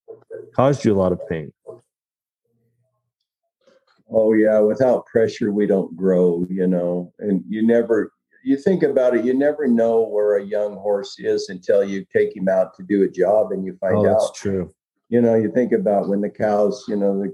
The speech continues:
Speaker 2: the calves start breaking and you're on a young horse and, and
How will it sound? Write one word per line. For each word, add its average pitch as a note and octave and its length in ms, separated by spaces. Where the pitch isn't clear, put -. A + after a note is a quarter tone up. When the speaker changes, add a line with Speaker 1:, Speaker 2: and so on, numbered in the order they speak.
Speaker 2:
the F#2+ 120
calves G2 380
start F#2+ 340
breaking G2 480
and F#2 220
you're A2+ 240
on A2 160
a G#2+ 60
young G#2 280
horse G2 440
and, G2 220
and G2 320